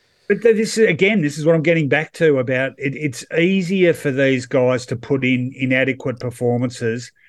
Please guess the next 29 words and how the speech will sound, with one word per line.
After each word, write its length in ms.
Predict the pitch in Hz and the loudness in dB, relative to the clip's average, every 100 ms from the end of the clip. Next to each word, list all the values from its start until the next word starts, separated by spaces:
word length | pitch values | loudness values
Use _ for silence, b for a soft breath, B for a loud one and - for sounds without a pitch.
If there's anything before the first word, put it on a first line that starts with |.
| b - | b -8
and 180 | 131 | -4
get 160 | 131 127 | 0 0
away 340 | 120 120 123 | 0 0 2
with 160 | 127 127 | 2 0
it 140 | 127 | -4
these 300 | - 120 113 | -4 -2 -2
days 400 | - 113 104 101 - _ _ _ _ _ | -4 -6 -6 -10 -20 _ _ _ _ _
because 640 | 151 143 156 151 143 - - 117 117 - | -6 0 0 0 -2 -14 -20 -20 -18 -6
we 160 | 156 151 | 0 2
live 240 | 160 170 | 4 2
in 100 | 156 | 2
a, 300 | 143 135 135 | 0 0 -2
a 80 | 131 | -6
bigger 320 | 120 156 139 | -4 -2 0
world. 560 | 131 127 131 139 120 107 | 0 0 2 2 2 0
There, 240 | 123 127 | -4 -4
you 140 | 135 139 | -4 -2
know, 160 | 123 123 | -2 -2
in, 400 | 127 143 120 135 | -4 -8 -10 -10
in 100 | 147 | -10
terms 340 | 127 156 135 | -4 -4 -2
of 80 | 135 | -2
media, 540 | 127 135 151 147 113 117 | 0 2 2 2 0 -2
you 180 | 143 143 | -2 0
know, 100 | 135 | 0
like, 200 | 156 147 | -2 0
thirty 300 | - 214 190 | 2 4 2
years 300 | 156 156 147 | 0 -2 -2
ago, 400 | 143 127 117 | 0 0 0